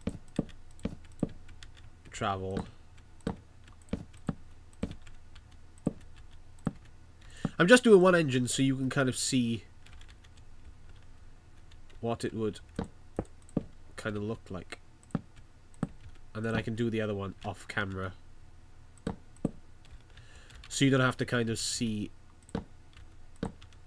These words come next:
me spending a lifetime putting it together.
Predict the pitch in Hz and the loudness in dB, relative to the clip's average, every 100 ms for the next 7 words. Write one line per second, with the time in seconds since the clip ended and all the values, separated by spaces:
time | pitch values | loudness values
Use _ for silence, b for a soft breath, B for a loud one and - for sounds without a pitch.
0 | - - - 123 117 - 117 110 110 110 | -16 -16 -2 0 0 2 2 2 0 2
1 | 107 - - 98 95 - - 95 95 98 | 0 -2 0 0 0 -2 -4 -4 -2 -2
2 | 95 | -2